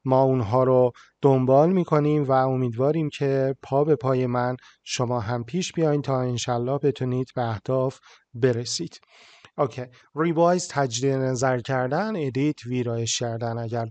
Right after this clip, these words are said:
دقیق بخواین تفاوتشون رو بدونید. Now introduction.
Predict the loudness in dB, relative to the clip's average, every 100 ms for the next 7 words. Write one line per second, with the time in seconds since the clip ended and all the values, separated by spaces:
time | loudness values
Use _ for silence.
0 | -6 -6 -4 -4 -4 -4 -4 -6 -8 -8
1 | -6 -6 -6 -8 -4 -4 -4 -8 -14 -16
2 | -20 _ -20 -20 -20 _ -4 0 0 -2
3 | -2 0 2 2 0 -4 -8